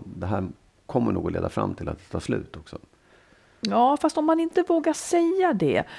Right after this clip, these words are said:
Speaker 2: så undrar jag om inte också, om, om man inte sitter där och fegar lika på, på rådgivningen. Jag är lite tveksam. Jag tycker att man ska
Speaker 1: Mm.
Speaker 2: vara öppen med det i så fall. Att jag, jag,
Speaker 1: Ja,
Speaker 2: jag
Speaker 1: ja.
Speaker 2: vill skiljas och
Speaker 1: Ja.
Speaker 2: vill att vi går och pratar
Speaker 1: Ja.
Speaker 2: om det. Eh, jag tycker inte heller att, att, eh,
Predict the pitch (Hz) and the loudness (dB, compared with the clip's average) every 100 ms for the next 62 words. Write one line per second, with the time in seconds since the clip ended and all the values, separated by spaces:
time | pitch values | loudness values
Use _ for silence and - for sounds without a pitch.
0 | - - 262 254 247 285 247 240 226 226 | -16 -2 2 4 6 6 6 6 6 6
1 | 208 247 220 - - 214 - 220 220 214 | 6 6 4 2 2 2 4 6 6 4
2 | 220 220 220 220 208 208 202 226 214 220 | 0 -2 0 2 4 4 4 4 4 6
3 | 226 202 202 214 208 202 - 202 196 196 | 4 4 2 0 2 2 0 0 2 4
4 | 214 233 247 208 170 175 190 240 254 254 | 2 2 0 0 0 -2 2 2 2 2
5 | 240 - 285 269 226 - - 214 170 - | 0 0 0 0 0 -4 -2 -2 -2 -6
6 | - - 226 - 302 226 - 240 - 254 | -8 0 2 2 2 2 2 2 2 0
7 | - - 311 240 170 156 - - - - | -6 2 4 6 4 2 0 -2 0 0
8 | - - 240 233 226 233 _ _ - 247 | 0 2 4 6 4 -2 _ _ 2 2
9 | 240 226 254 233 226 240 208 196 202 - | 4 6 6 6 4 4 2 4 2 2
10 | 185 180 180 170 175 165 - 156 170 117 | 0 2 0 -2 -2 -2 0 -2 -2 -2
11 | 110 - - - - - - - - - | 0 -2 -6 -10 -16 -18 -16 -18 -20 -18
12 | - - - 208 208 226 233 262 269 285 | -18 -6 6 8 10 8 4 2 4 4
13 | 285 285 277 254 262 226 226 - | 4 6 6 6 4 0 2 2